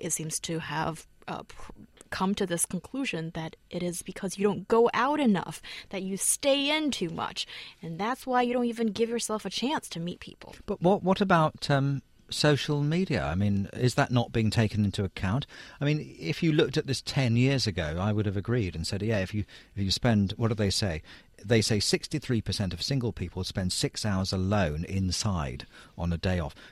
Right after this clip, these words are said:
Speaker 2: Yeah, well, ten years ago, if you did that, of course you wouldn't meet anyone.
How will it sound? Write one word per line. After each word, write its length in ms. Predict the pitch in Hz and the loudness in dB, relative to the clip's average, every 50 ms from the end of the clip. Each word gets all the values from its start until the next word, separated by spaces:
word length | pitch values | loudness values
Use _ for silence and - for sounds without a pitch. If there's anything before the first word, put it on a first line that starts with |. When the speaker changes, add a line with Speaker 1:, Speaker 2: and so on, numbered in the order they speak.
| - - | -10 -2
Speaker 2:
Yeah, 160 | - 185 170 | 2 4 4
well, 100 | 147 135 - - | 4 4 2 -2
ten 240 | - 175 185 165 | 0 0 2 2
years 260 | 151 156 160 156 - - | 2 2 2 2 0 0
ago, 140 | 101 110 | -2 -2
if 100 | 95 85 92 | -2 -2 -2
you 80 | 98 | -4
did 180 | 87 - 92 87 | -2 -2 -2 0
that, 200 | - 107 123 - | 0 0 0 0
of 100 | 127 - | -2 -6
course 260 | - - 143 135 - - | -2 -2 -2 0 0 -2
you 80 | 131 | -2
wouldn't 200 | 131 143 147 - | -2 -2 -2 0
meet 120 | 160 143 170 | -2 0 2
anyone. 420 | 185 202 214 190 139 87 71 | 2 2 2 2 0 0 -2